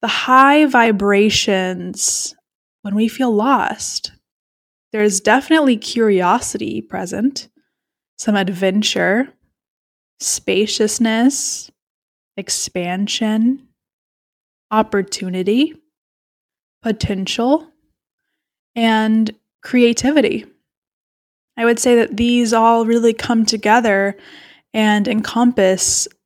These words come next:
some really high potentials when we feel lost, because it's in these experiences of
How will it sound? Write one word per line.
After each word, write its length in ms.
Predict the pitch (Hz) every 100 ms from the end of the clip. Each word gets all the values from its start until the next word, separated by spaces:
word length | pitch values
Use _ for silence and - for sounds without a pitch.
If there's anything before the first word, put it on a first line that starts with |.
| _ _ -
some 320 | - 226 220
really 280 | 220 233 262
high 400 | 240 233 208 214
potentials 960 | 220 220 - 196 - 185 175 180 185 -
when 120 | 196
we 100 | 190
feel 200 | - -
lost, 520 | 185 - - - -
because 380 | 220 - 220 214 - - - - _ -
it's 200 | 240 - -
in 480 | 269 311 349 349 311
these 360 | 226 240 247
experiences 960 | 226 - - 220 226 226 214 - 208 202
of 260 | - 202 190